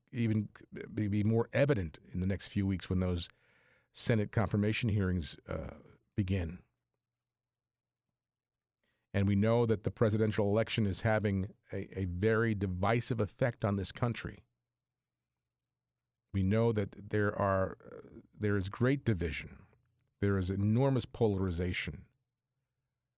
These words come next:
We know that there is a very evident, uh, battle between good and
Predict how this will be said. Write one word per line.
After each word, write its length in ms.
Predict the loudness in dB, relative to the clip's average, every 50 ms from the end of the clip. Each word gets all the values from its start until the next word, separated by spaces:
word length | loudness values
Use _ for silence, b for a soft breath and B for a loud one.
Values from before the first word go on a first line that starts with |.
| _ _ _ _ _ _ _ _ _ _ _ _ _ _ 0
We 100 | 2 4
know 260 | 4 4 4 4 4
that 100 | 4 4
there 160 | 4 4 4
is 140 | 4 2 2
a 20 |
very 340 | 2 2 4 4 2 2 -2 -2
evident, 640 | 0 0 0 2 2 0 0 0 -2 -2 -6 -10 -16 _ _ _ _ _ _ _ -20 -20 -20
uh, 360 | -20 -20 -18 -18 -20 -20 -20 -20 -20 _ -12
battle 440 | -6 -2 0 0 2 2 2 0 0
between 420 | 0 0 -2 0 2 2 2 2 2
good 300 | 2 2 2 2 2 0
and 100 | 0